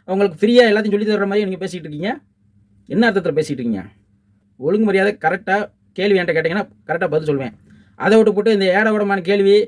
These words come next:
இந்த மாதிரி பதில் சொல்லிக்கிட்டு இருந்தீங்கன்னா, ஒண்ணு உங்களை YouTube-ல ரிப்போர்ட் பண்ணுவேன், இல்லாட்டா ஹைட் பண்ணி விட்டுருவேன். எப்பயுமே என்கிட்ட நீங்க கேள்வியும் கேட்க முடியாது, என் சேனலுக்குள்ளே நீங்க வர முடியாது. பார்த்துக்குங்க. இத்தனை வீடியோ நான் போடுறேனே, ஏதாவது உங்களுக்கு யூஸ்ஃபுல்லான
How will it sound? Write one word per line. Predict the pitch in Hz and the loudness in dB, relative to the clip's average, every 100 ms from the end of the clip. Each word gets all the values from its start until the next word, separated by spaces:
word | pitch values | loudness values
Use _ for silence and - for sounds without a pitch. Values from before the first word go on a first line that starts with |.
| - _ _ | -4 _ _
இந்த | 170 190 | -6 0
மாதிரி | 208 208 | 0 0
பதில் | 190 208 | 0 0
சொல்லிக்கிட்டு | 190 185 | 0 -2
இருந்தீங்கன்னா, | 185 185 226 - _ _ _ _ - | 0 0 -2 -6 _ _ _ _ -2
ஒண்ணு | 165 220 240 269 - _ _ _ _ _ _ | 2 4 4 0 -10 _ _ _ _ _ _
உங்களை | - 175 185 170 160 - | -6 0 2 2 0 -2
YouTube-ல | 180 247 240 226 269 262 - _ _ _ _ _ | -6 2 4 4 2 0 -10 _ _ _ _ _
ரிப்போர்ட் | 156 190 262 196 | -12 0 0 2
பண்ணுவேன், | 190 214 | 2 2
இல்லாட்டா | 240 208 214 254 185 160 135 - | 2 0 0 2 2 0 -2 -2
ஹைட் | 185 233 | 0 2
பண்ணி | 214 190 | 2 0
விட்டுருவேன். | 170 160 135 | -2 -4 -6
எப்பயுமே | - 196 214 247 233 | -2 -2 4 4 4
என்கிட்ட | 214 | 0
நீங்க | 202 185 | -2 0
கேள்வியும் | 208 220 | 0 0
கேட்க | 190 180 | 0 -2
முடியாது, | 214 | -2
என் | 190 | 0
சேனலுக்குள்ளே | 185 214 202 196 | 0 0 0 0
நீங்க | 165 | 0
வர | 185 | 0
முடியாது. | 170 127 101 - _ _ _ _ _ _ _ | 0 0 -2 -10 _ _ _ _ _ _ _
பார்த்துக்குங்க. | 160 170 151 123 110 _ _ _ _ | -6 -2 -2 -4 -8 _ _ _ _
இத்தனை | - 240 240 226 | -2 0 2 2
வீடியோ | 240 262 | 2 0
நான் | 233 | 0
போடுறேனே, | 202 233 226 | 2 2 2
ஏதாவது | 240 220 240 | 2 4 4
உங்களுக்கு | 226 214 | 4 0
யூஸ்ஃபுல்லான | 233 - 233 233 | -4 -4 -2 -2